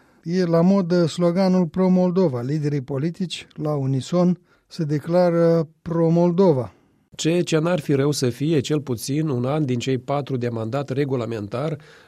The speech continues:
Speaker 2: adică să se preocupe la modul responsabil de nevoile și grijile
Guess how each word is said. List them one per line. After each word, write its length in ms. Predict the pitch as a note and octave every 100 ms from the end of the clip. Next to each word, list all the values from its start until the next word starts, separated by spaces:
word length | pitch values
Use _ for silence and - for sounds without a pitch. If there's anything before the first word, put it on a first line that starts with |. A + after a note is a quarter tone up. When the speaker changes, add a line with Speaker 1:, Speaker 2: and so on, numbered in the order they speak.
| -
Speaker 2:
adică 540 | A#2+ C3 D3+ D3+ C3+
să 180 | B2 D3+
se 180 | C#3+ D3
preocupe 600 | C3+ C3+ A#2+ C#3+ D3+ D3
la 160 | C3
modul 360 | A#2+ C#3+ C#3 C3
responsabil 920 | B2+ - - A#2 A2+ D3 D3 D#3 D3+
de 100 | B2+
nevoile 520 | A#2+ A#2 B2+ D3+ C#3
și 140 | C3 B2
grijile 520 | A#2+ D3 C#3 C3 C3+